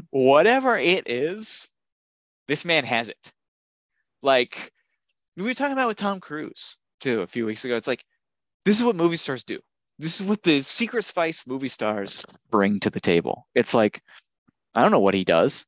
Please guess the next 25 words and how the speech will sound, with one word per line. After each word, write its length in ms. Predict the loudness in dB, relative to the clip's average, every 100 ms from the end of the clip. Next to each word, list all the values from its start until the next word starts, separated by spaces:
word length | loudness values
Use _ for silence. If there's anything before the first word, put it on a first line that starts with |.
| _
but 120 | 2
at 100 | 2
the 80 | 2
second 320 | 0 0 -2
he 160 | 0 0
shows 400 | 2 2 2 2
up 300 | 2 2 -2
and 100 | -4
he's 240 | -6 0
like, 160 | 0 0 _ _ _ 0
gives 220 | 0 2
him, 160 | -4 0
gives 260 | 0 0 -4
the 160 | -2
guys 320 | 0 0 0 2
that 180 | 0
look 220 | 0 -4 -6
in 60 |
this 120 | -10
movie, 140 | -8 -4
you're 100 | -4
like, 120 | -6 _ _ -14
"This 80 | -6
guy's 240 | -2 2
awesome. 380 | 2 0 -4